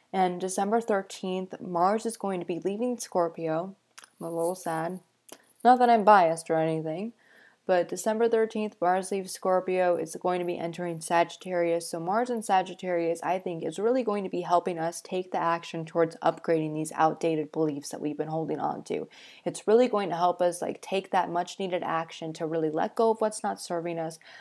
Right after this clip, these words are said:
upgrade these beliefs, start learning new things, really upgrading, like, our minds, our mindsets, and our beliefs. And then later in that same day, we have Mercury entering Capricorn. So we're gonna be having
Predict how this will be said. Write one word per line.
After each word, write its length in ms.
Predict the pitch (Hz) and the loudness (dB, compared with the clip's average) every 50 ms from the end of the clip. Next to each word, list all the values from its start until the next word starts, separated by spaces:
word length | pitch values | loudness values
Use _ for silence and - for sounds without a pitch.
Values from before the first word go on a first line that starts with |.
| - - _ - | -20 -20 _ 2
upgrade 460 | 165 196 196 - - 240 233 233 190 | 4 4 4 4 6 8 8 8 6
these 180 | 220 220 214 | 4 2 0
beliefs, 540 | 208 - 208 196 180 170 165 165 165 165 - | 0 0 -2 0 0 -2 -4 -6 -8 -8 -10
start 340 | - - - - 202 226 - | -12 -8 -2 0 0 2 2
learning 380 | - 202 214 214 220 220 202 196 | 0 -2 -2 0 -2 -2 -2 -2
new 180 | 202 202 202 | -4 -4 -6
things, 520 | 196 - - 185 180 175 170 170 175 175 - - - - - _ | -6 -8 -8 -6 -6 -4 -6 -6 -8 -8 -12 -20 -20 -20 -16 _
really 380 | - 185 190 208 208 208 208 - - | 0 2 2 2 2 0 -2 -4 -2
upgrading, 840 | - 208 214 - - - 214 202 196 196 185 185 180 180 180 175 175 | -2 -2 -2 -2 -2 -2 0 0 0 0 -2 -2 -4 -6 -6 -6 -6
like, 220 | 175 175 175 170 - | -4 -4 -4 -4 -2
our 200 | - - 180 175 | 0 2 2 2
minds, 480 | 170 165 160 175 196 208 202 196 180 175 | 2 2 2 2 2 2 2 -2 -4 -4
our 140 | 170 - 165 | -6 -4 -4
mindsets, 580 | 170 170 180 196 202 190 - 190 180 185 - | -2 -2 -2 -2 -2 -4 -4 -4 -4 -4 -6
and 140 | 185 175 170 | -6 -4 -4
our 100 | 170 165 | -4 -4
beliefs. 520 | 160 160 143 143 190 214 214 202 - - - | -4 -4 -4 -2 -2 -2 -4 -4 -6 -10 -8
And 160 | - 190 190 214 | -6 -2 2 2
then 200 | 247 262 262 262 | 2 2 2 2
later 220 | 254 247 226 233 | 0 0 0 0
in 180 | 214 208 202 202 | -2 -2 -2 -4
that 200 | 196 185 - - | -4 -4 -6 -6
same 360 | - - 220 214 214 202 190 | -4 -4 -2 -2 -2 -2 -2
day, 200 | 220 254 277 269 | 0 0 0 0
we 140 | 226 220 226 | 0 0 2
have 240 | 208 240 226 202 | 2 2 2 2
Mercury 500 | 202 202 233 254 285 285 - 254 247 240 | 0 -2 -2 0 -2 0 2 4 4 4
entering 360 | - - 220 226 233 240 247 247 | 2 0 -2 -2 -2 -2 -4 -4
Capricorn. 920 | - 247 269 294 294 - 302 285 285 - - 175 147 131 - - - - _ _ _ _ - - - - - - _ _ | -2 0 2 2 2 2 0 0 0 -2 -6 -6 -6 -6 -8 -10 -14 -20 _ _ _ _ -20 -20 -20 -20 -20 -20 _ _
So 120 | - - 214 | 4 4 6
we're 180 | 190 226 254 | 6 6 4
gonna 180 | 262 302 302 294 | 4 2 0 0
be 140 | 285 262 254 | 0 0 2
having 300 | 240 233 220 208 208 | 2 4 4 2 2